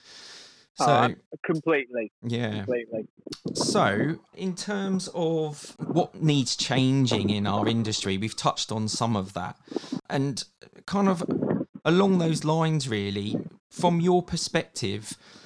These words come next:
Speaker 1: how can people themselves take,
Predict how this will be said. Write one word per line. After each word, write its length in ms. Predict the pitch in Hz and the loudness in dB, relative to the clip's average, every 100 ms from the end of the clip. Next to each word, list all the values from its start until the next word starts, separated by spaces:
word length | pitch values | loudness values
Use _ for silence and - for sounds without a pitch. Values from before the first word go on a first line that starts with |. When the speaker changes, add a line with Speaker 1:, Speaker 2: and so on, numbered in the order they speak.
| - _ - - | -20 _ -12 -6
Speaker 1:
how 220 | - 202 | 0 2
can 280 | 196 196 180 | 2 0 0
people 520 | - 170 160 - 151 | 0 -4 -4 -2 0
themselves 920 | 139 135 - - 143 139 113 110 - | 0 -2 0 0 2 0 -2 -4 -8
take, 600 | - - 127 98 - - | -8 -4 -4 -4 -10 -12